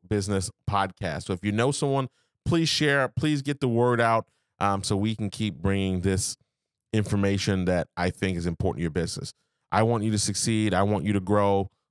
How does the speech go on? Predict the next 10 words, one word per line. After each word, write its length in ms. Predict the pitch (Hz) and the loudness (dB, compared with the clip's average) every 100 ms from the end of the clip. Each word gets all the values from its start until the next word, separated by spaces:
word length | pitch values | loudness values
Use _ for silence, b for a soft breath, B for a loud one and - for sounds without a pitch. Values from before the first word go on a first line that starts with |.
| - | -2
Lon 300 | 98 101 101 | 0 2 2
does. 300 | 101 98 - | 2 0 -2
Everybody 500 | 92 101 104 92 92 | -2 -2 0 0 0
here 260 | 92 98 95 | 0 2 2
within 280 | 92 101 92 | 2 0 0
my 160 | 90 90 | 2 2
organizations 640 | 90 90 87 87 90 80 | 2 0 0 0 -2 -4
all 260 | - 85 | -2 -4
want 220 | 80 80 - | -4 -8 -4
that. 200 | 78 | -4